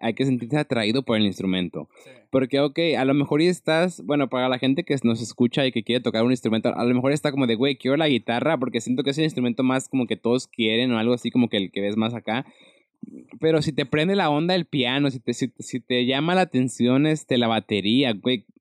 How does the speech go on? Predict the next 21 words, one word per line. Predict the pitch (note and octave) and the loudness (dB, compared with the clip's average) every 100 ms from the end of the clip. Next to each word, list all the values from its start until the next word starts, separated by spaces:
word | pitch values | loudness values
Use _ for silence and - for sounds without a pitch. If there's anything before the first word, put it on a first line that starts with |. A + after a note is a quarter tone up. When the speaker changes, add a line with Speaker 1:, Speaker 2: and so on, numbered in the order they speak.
| - | -12
Speaker 1:
es | D3 | -8
como | D3 D3+ | 0 0
calarle, | C3+ G#2+ G#2+ A#2+ G#2 | 2 0 0 0 2
¿no? | F#2+ A#2 D3+ - - _ | 2 2 0 -2 -10 _
Speaker 2:
Sí, | - C#3 A#2 A#2 B2+ C3+ | -14 -12 -12 -12 -10 -8
yo | C3+ C3 | -8 -8
tengo | D3+ D#3 | -8 -6
amigos | D#3+ D3+ C#3+ D3 D#3+ D#3 | -6 -6 -6 -4 -4 -6
que | - C3+ A#2+ A2+ _ _ _ _ _ _ | -4 -2 -2 -4 _ _ _ _ _ _
su | - - C#3 | -12 -6 -2
onda | D#3 G#3 A3 A3+ G3 | 0 0 0 0 2
es | F#3 F#3+ - - _ - | 0 -2 -6 -12 _ -4
más | C3 D3 D3+ C#3 | 0 2 0 -2
rítmica | C#3+ E3 D#3+ G3 F#3 - A#3 F4 _ _ _ _ - | 2 2 2 -2 -2 -2 -2 -4 _ _ _ _ -8
o | B2+ C3+ | -2 -2
su | C3 C#3+ B2+ B2 | 0 -2 -2 -2
onda | A#2+ B2+ D3 D#3+ D3+ | -2 -2 -2 0 2
es | D3 D3 - | 2 0 -2
más | C3 B2+ C3 - | -2 0 0 -2
melódica, | A#2 A2+ A#2 A#2 D3+ F#3 G3+ G3 F#3 _ F#3 F3+ F3 C#3+ | -4 -4 -6 -2 2 2 0 -4 -12 _ 0 2 2 0
y | - | -2